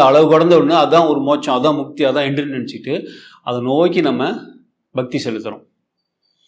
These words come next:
அது நம்ம நீ மணி ஆட்டிக்க, பூ வச்சுக்க, விளக்கு போட்டுக்க, சூடம் பத்தி வை, நீ என்னென்னமோ புதுசு புதுசா கண்டுபிடிக்க, எல்லாம் பண்ணிக்க, அதெல்லாம் உன்னோட, உன்னோட டேஸ்ட்டுக்காது, நீ என்ன வேணா பண்ணிக்கலாம், அது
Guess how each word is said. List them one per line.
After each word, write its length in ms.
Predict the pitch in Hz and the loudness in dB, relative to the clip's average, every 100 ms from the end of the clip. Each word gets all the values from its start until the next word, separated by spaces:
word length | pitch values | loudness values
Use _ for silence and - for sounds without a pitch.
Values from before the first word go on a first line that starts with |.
| _ _ | _ _
அது 140 | 165 208 | -8 -6
நம்ம 220 | 220 208 | -4 -4
நீ 80 | 202 | 0
மணி 200 | 185 185 | 2 6
ஆட்டிக்க, 280 | 180 160 151 190 185 170 | 4 4 2 4 4 4
பூ 120 | 160 165 | 4 2
வச்சுக்க, 400 | 160 143 131 175 | 2 0 0 2
விளக்கு 260 | 160 156 139 | 4 2 0
போட்டுக்க, 320 | 135 127 156 170 | -4 0 2 2
சூடம் 280 | 156 147 143 | 0 0 -2
பத்தி 180 | 131 127 | -4 -6
வை, 180 | 131 175 - - _ | -6 -6 -10 -18 _
நீ 100 | 151 | -2
என்னென்னமோ 300 | 147 151 170 | 0 0 0
புதுசு 220 | 156 143 | -2 -4
புதுசா 180 | 139 165 | 2 2
கண்டுபிடிக்க, 380 | 156 143 170 160 | 2 2 2 4
எல்லாம் 140 | 165 | 2
பண்ணிக்க, 180 | 165 151 | 4 4
அதெல்லாம் 160 | 160 151 | 4 2
உன்னோட, 160 | 165 165 - | 0 0 -4
உன்னோட 220 | 151 165 | 0 2
டேஸ்ட்டுக்காது, 440 | 165 160 143 123 123 - _ _ _ _ _ - | 2 0 -2 -2 -4 -14 _ _ _ _ _ -10
நீ 60 | |
என்ன 140 | 131 131 | -6 -4
வேணா 140 | 143 | -4
பண்ணிக்கலாம், 320 | 147 127 120 | -4 -4 -6
அது 80 | 120 | -8